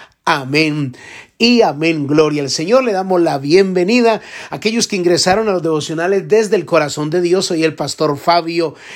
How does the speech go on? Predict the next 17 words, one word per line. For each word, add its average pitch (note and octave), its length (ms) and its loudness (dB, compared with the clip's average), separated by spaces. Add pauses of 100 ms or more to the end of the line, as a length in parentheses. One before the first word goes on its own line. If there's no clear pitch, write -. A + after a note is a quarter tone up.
(140)
Castañeda, A3 640 2
donde E3+ 240 -2
todos E3 220 -2
los E3+ 100 0
días, D#3+ 260 -4
pues, D3 280 -10
escucharás C#3 840 -6
un A#3 240 0
mensaje F3+ 580 -4
que F3 100 -8
estoy D4 500 0
seguro G3 720 -2 (340)
que G3+ 340 0
bendecirá C#3+ 1080 -4
mucho C#3 680 -10 (160)
tu C#3 180 -10
vida. - 280 -16